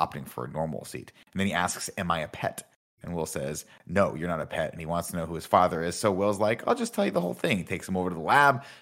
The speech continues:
to show him where he came from. Uh, and that's the first time Caesar sees the outside of Genesis, uh, since he was a little baby.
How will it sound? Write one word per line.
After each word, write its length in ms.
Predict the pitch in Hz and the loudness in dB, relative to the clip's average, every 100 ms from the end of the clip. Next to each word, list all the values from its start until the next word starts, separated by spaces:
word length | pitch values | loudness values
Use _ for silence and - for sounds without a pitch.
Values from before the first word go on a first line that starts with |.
| - | -12
to 60 | |
show 120 | - 98 | -2 -2
him 80 | |
where 100 | 92 | 0
he 60 | 87 | -4
came 220 | - 85 | -4 -8
from. 380 | 80 85 80 80 - - - | -4 0 0 -2 -8 -12 -4
Uh, 160 | 80 | -4
and 120 | 71 78 | -2 -6
that's 140 | - | -8
the 60 | 78 | -8
first 220 | 78 78 | -6 -6
time 160 | 78 | -8
Caesar 340 | 78 78 71 73 | -8 -8 -8 -8
sees 300 | - 80 76 | -10 -10 -8
the 120 | - | -4
outside 320 | 73 - 82 73 | -4 -4 -6 -8
of 160 | 65 | -8
Genesis, 600 | - 62 78 - - - - - - - | -10 -10 -8 -10 -10 -12 -16 -20 -20 -8
uh, 140 | 71 | -8
since 180 | - - | -8 -10
he 60 | 73 | -10
was 100 | 80 | -8
a 20 | |
little 120 | 69 | -6
baby. 340 | 80 76 71 | -6 -6 -10